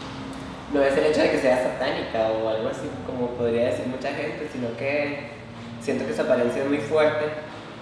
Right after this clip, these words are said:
Y a veces yo quisiera ser como un demonio, pero una sociedad tan absurda, ¿verdad? O sea, porque a veces se tratan tan mal que uno dice, "Bueno, ni que fuera un monstruo",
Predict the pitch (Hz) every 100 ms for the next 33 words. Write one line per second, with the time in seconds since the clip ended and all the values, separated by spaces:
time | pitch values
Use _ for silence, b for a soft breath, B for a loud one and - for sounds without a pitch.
0 | - - - - - - - - - -
1 | 131 120 117 123 127 147 143 151 147 147
2 | 147 151 151 151 156 156 160 151 135 131
3 | 143 - 135 123 143 139 127 - 170 170
4 | 123 117 113 131 143 135 127 120 113 120
5 | - 131 151 151 127 123 120 123 139 156
6 | - - 143 147 156 139 151 135 120 -
7 | 120 131 151 170 147 - - 120